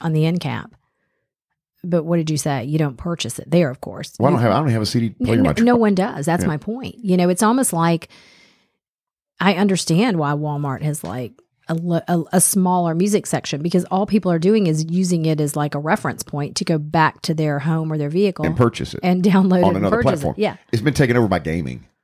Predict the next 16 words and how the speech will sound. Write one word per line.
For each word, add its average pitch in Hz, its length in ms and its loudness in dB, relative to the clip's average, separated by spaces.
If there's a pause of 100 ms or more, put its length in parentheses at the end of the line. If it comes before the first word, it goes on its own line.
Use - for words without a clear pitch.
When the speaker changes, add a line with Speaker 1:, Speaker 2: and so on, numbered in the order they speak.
(320)
Speaker 1:
Yes. 175 360 0
Speaker 2:
You 95 100 0
know, 95 100 2
that 95 160 2
whole, 117 320 4
the 80 160 -4
whole 110 180 -4
music 98 360 -2
section 71 280 -4
of 69 80 -2
Walmart 64 380 -2
is 64 100 -8
now 73 140 -4
nothing 71 320 -4
but 58 220 -8
just - 400 -8